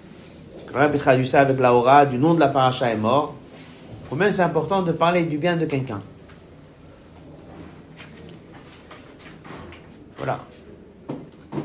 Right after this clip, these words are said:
Quelle force ça a ? Eh ben, on va voir en quatre niveaux quelle force ça a dès que je parle du bien de quelqu'un.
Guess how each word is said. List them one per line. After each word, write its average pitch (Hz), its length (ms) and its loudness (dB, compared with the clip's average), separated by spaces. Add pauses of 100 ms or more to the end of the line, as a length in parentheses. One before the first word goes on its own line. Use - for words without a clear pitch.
(460)
Quelle 170 160 2
force 196 340 2
ça 151 160 4
a ? 110 200 0 (2000)
Eh 139 120 -6
ben, 156 240 4
on 143 60 2
va 147 400 6 (520)
voir 165 520 6
en - 100 -8 (560)
quatre 214 280 4
niveaux 160 480 2 (1000)
quelle 165 160 2
force 175 300 2
ça 170 220 8
a 165 60 8
dès 147 120 2
que 139 40 -4
je 147 80 -2
parle 160 240 4
du 143 80 0
bien 165 160 2
de 156 80 0
quelqu'un. 131 340 -4